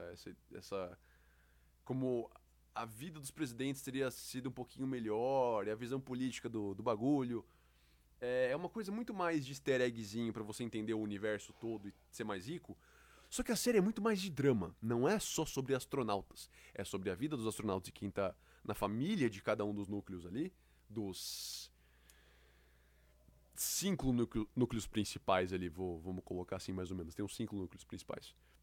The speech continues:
Duas famílias principais e outros três ali que são, que trabalham lá junto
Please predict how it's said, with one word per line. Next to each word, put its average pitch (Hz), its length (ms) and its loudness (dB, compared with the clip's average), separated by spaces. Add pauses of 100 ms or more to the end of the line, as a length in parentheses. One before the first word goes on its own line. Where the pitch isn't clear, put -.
(400)
Duas 170 280 4
famílias 135 300 2
principais 117 760 2 (600)
e 120 60 0
outros 120 640 -4 (140)
três 120 360 4
ali 113 160 2
que - 100 -10
são, 104 440 0
que - 80 -20
trabalham 98 440 0
lá 95 120 0
junto 92 540 -8